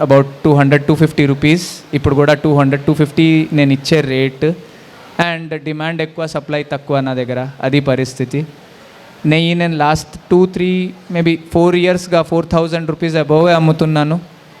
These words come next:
ఇప్పటి కూడా నాకు సప్లై తక్కువ, డిమాండ్ ఎక్కువ ఉంది. పావు కేజీ కంటే ఇప్పుడు ఎక్కువ నెయ్యి ఎవరికి సప్లై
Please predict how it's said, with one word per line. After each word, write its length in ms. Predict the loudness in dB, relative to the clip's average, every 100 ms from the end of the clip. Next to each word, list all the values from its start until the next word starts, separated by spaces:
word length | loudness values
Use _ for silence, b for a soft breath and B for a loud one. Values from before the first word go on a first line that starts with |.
| -20 -20 -20 -4
ఇప్పటి 320 | -2 0 -4
కూడా 240 | -4 -4 -4
నాకు 560 | -4 -6 -8 -8 -10 -12 -20 _ -8
సప్లై 680 | -4 -2 0 0 0 -4 -4
తక్కువ, 360 | -6 -4 0 2
డిమాండ్ 440 | 2 0 0 0
ఎక్కువ 280 | -4 -2 2
ఉంది. 240 | 2 0 -2
పావు 240 | 0 -2
కేజీ 260 | -2 -6 -4
కంటే 260 | -6 -2
ఇప్పుడు 200 | -4 -4
ఎక్కువ 220 | -8 -6
నెయ్యి 260 | -4 -2 -2
ఎవరికి 260 | -2 -4 -4
సప్లై 360 | -6 -2 -2